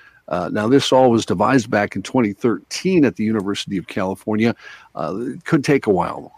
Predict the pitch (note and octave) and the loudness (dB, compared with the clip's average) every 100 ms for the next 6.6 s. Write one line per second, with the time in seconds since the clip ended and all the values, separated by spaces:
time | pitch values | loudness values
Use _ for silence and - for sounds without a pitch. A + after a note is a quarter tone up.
0 | _ - G2 G2+ - A#2 G2 F#2 - - | _ -6 -4 -4 0 0 0 -4 -12 -20
1 | - - F2+ F2+ G2+ G2+ G2+ F#2+ G#2+ F2+ | -10 -6 -6 -6 -4 -2 -2 -4 -8 -6
2 | G#2 G2 F2+ - A#2 C#3+ - - - - | -6 -6 -6 -4 -2 -2 -2 -8 -2 0
3 | F3 - D#2 - F2+ G#2+ G#2 F2+ F2 E2 | 0 -2 -4 -4 -2 -2 -2 -4 -6 -8
4 | E2 - B2+ A#2 A2 G2+ - - _ - | -8 0 4 4 4 0 -4 -20 _ -20
5 | - F2 E2+ G2 F2+ F2+ F#2 F2 E2+ - | -12 -10 -8 -8 -8 -10 -12 -10 -10 -12
6 | - - F2+ - - | -16 -14 -12 -12 -18